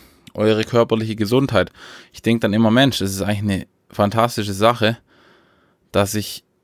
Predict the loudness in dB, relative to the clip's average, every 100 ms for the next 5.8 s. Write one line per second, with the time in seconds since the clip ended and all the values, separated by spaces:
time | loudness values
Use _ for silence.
0 | _ _ _ _ _ -2 0 0 -2 -6
1 | -6 -2 0 0 0 -2 -2 -2 -4 -4
2 | -6 -12 -14 -20 _ -6 -2 2 2 2
3 | 2 2 0 -4 -2 0 2 2 0 -4
4 | -2 -2 0 2 2 2 -2 -2 0 0
5 | -2 -2 2 2 2 -2 0 -2